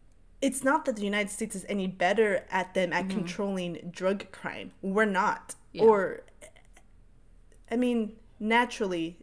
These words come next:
Speaker 1: I think the most of the people consuming any of the drugs coming out of Mexico are Americans,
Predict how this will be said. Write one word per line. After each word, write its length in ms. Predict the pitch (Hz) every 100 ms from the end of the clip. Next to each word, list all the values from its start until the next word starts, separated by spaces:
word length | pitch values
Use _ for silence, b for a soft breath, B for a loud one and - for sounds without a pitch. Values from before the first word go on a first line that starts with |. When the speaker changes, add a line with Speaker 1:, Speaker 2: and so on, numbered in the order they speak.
| - -
Speaker 1:
I 100 | 202
think 380 | 196 226 220 196
the 200 | 202 202 - - 143
most 400 | 165 214 220 226
of 120 | 220
the 60 | 196
people 280 | - 214 208
consuming 840 | - 190 - 220 214 202 180 170 -
any 320 | 190 196 190
of 240 | 175 165
the 160 | 170 165 - - - 170
drugs 400 | 175 185 202 190
coming 300 | - 196 190
out 140 | 180 170
of 80 | 165
Mexico 640 | 170 180 - 170 165 -
are 240 | - 196 175
Americans, 920 | 170 175 180 160 - - - -